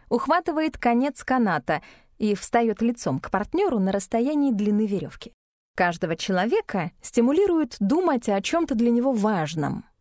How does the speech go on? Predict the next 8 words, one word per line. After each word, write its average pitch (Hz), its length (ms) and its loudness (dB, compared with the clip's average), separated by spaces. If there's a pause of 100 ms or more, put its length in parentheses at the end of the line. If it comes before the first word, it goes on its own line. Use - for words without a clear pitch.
(140)
Иногда 262 440 2
они 214 360 0 (100)
не 196 140 0
хотят, - 500 -10
чтобы 165 380 -4
их - 280 -10
мысли 214 340 -2
разгадали. 185 680 -6